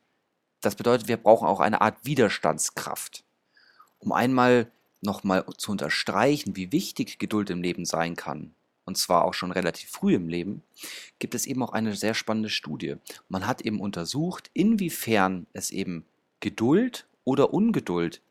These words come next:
im Leben von jüngeren Menschen gab und wie sich das dann später auf den Lebensstil ausgewirkt hat. Man konnte herausfinden, dass diese Personen beziehungsweise die Kinder oder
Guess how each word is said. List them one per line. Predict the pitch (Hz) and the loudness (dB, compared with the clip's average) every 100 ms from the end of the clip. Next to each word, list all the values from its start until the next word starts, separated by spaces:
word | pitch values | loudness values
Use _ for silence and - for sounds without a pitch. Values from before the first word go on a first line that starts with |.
| - | -6
im | 101 | -2
Leben | 95 113 151 214 | 0 2 2 2
von | - 117 107 | -4 -6 -2
jüngeren | 127 170 165 131 | -2 0 -2 -2
Menschen | 104 107 107 - 82 | -4 -4 -4 -8 -10
gab | - 87 147 - _ _ _ - - - - | -8 -2 -4 -4 _ _ _ -20 -18 -18 -10
und | 113 104 | -6 -6
wie | 156 | -4
sich | 185 170 | -4 0
das | 123 123 | 0 0
dann | 107 | -2
später | - - 139 139 - | -2 0 2 4 4
auf | - | 2
den | 113 | 0
Lebensstil | 113 135 127 - 92 90 80 | 2 2 2 -4 -2 -2 2
ausgewirkt | - 87 - 82 - - - | 0 0 -4 -8 -10 -12 -12
hat. | - - _ _ _ - - - | -14 -14 _ _ _ -16 -16 -10
Man | 104 | -6
konnte | - 147 156 | 0 2 2
herausfinden, | 92 92 127 - 165 170 156 | 2 2 0 0 -4 -6 -4
dass | 104 - | -2 -2
diese | - 226 233 | -2 -2 -2
Personen | 202 156 123 123 117 113 | -4 -4 -2 0 -2 -2
beziehungsweise | 95 - 107 95 87 - | -6 -6 -6 -6 -8 -8
die | - | -16
Kinder | - - 247 143 - - _ _ | -12 -2 0 2 -2 -8 _ _
oder | - 135 80 78 | -6 0 0 0